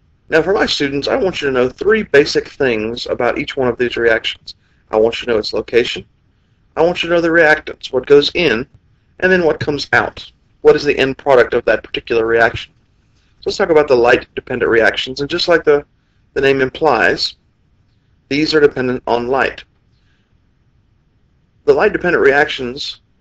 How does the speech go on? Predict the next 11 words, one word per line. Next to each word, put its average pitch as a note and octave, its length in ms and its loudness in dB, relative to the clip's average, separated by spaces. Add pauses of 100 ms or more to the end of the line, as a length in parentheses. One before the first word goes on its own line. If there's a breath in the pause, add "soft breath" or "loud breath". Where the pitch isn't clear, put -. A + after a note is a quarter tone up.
(1080)
include D#3 440 -2
things C#3+ 340 0
we D3 80 -10
call A#2+ 400 2
the C3+ 80 -2
photosystems. - 1120 0 (4000)
Photosystem B2+ 460 -2
two C3 280 2
and C3 80 0
photosystem A#2 540 -2
one. A#2 280 -4